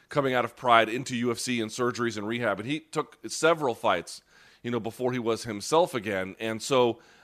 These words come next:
I'm sort of expecting that, but I guess, you know, modern medical science and rehabilitation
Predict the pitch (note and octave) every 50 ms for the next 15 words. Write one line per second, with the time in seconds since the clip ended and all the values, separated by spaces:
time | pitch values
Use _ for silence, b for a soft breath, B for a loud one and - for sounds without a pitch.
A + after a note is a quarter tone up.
0 | b b B2+ D#3 G3+ G3 - - F#3 G3 G#3 G#3+ G#3 G3 - - G#3 G3 - -
1 | F#3+ E3 C3 A#2 C3+ C#3 D#3 F#3 - - D#3 C#3+ C3+ B2 A2+ D3 D#3 E3 - -
2 | D#3 D#3+ D3 C3 B2 A#2+ A#2+ B2+ C#3 C#3+ C#3+ C#3 C3+ B2+ B2+ C3 C#3 - - C3+
3 | B2 - - C3 A#2+ B2 C3+ C#3+ C#3+ - C3+ A#2 B2 C3+ C#3 A#2+ C3 B2+ B2+ B2
4 | C3+ B2+ B2+ B2+ C#3+ C#3+ C#3 C#3+